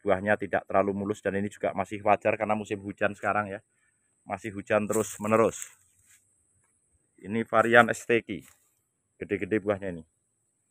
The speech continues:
Jadi membuahkan anggur itu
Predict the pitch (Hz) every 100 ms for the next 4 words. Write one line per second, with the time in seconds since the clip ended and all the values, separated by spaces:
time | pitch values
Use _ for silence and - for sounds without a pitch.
0 | _ _ _ _ _ _ _ _ _ _
1 | _ _ 104 143 156 151 - _ _ _
2 | _ _ _ _ _ _ _ _ _ 120
3 | 120 113 120 113 113 113 113 104 120 117
4 | 90 107 - 147 151